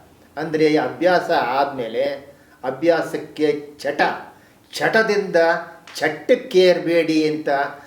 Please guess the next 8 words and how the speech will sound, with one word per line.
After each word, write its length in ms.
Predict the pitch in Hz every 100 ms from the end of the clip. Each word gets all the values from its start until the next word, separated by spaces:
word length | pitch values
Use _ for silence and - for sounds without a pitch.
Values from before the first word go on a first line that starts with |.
| - 147
ನಾನು 640 | 151 151 143 143 - - _ -
ಎಷ್ಟೋ 300 | 147 151 160
ಸಲ, 260 | 156 143 143 143 143 - - _ -
ಆ, 160 | 139 135 131 127 127
ಜನಸಾಮಾನ್ಯರಿಗೆ 1300 | 127 139 151 - 147 139 135 135 135 135 131 127 131 - - -
ಆರೋಗ್ಯ 500 | 123 147 151 151 151
ಶಿಕ್ಷಣ 540 | - 151 - 147 139
ಕೊಡುವಾಗ 520 | 131 131 123 123 127